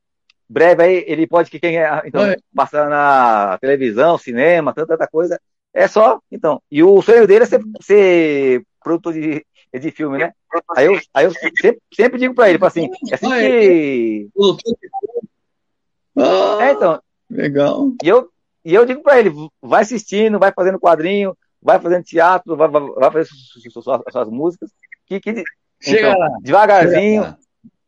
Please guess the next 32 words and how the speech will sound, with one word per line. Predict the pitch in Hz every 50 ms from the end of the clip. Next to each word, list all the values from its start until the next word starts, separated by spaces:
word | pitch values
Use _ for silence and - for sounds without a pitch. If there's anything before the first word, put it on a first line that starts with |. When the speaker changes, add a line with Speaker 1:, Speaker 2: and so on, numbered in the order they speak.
| _ _ _ _
Speaker 2:
lá. | - 156 - -
Speaker 1:
a | 135 160
humildade, | 175 175 160 127 131 135 160 190 202 202 180 175 185 165 - _ _ _
sempre | _ - 147 160 160 165
que | - 151
eu | 143 143 131 123
digo | 135 139 113
pra | - 127 120 123
ele, | 147 170 165 - _ _ _ _ - _ _ _ _
sempre | _ _ 170 190 190 196 170
tá | - 165 165
na, | 156 151 147 143 135 127 123 117 113 110
na | 107 117 120
humildade. | 135 147 135 120 104 117 143 165 175 - - _ _ _ _ _ _ _ - - _ _ _ _ _ _ _ _ _ _ _ _ _ _ _ _ _ _ -
Speaker 2:
Sim, | - - - 151 160 147
sempre | 131 - 170 196 208 208 214
na | 208 208
humildade, | 214 214 214 208 180 165 180 170 156 143 131 98 110 117
é | 123
isso | 147 147 - 160
aí. | 165 143 131 120 104 87 82 80 76 - _ _ _ _ _ _ _ _ _ _ _ _ _ _ _ _ _ _ _ _ _ -
Speaker 1:
É, | 117 120 135 330 330 277 247 _ _ _ _ _
e | 147
é | 180
isso | 185 - -
aí, | 240 214 190
cara. | - 135 131
A | 127
gente | - 165 175 170 - - _ _ _ _ _ _
fala | 147 151 165 143
assim, | - 160 175
vai, | 175 190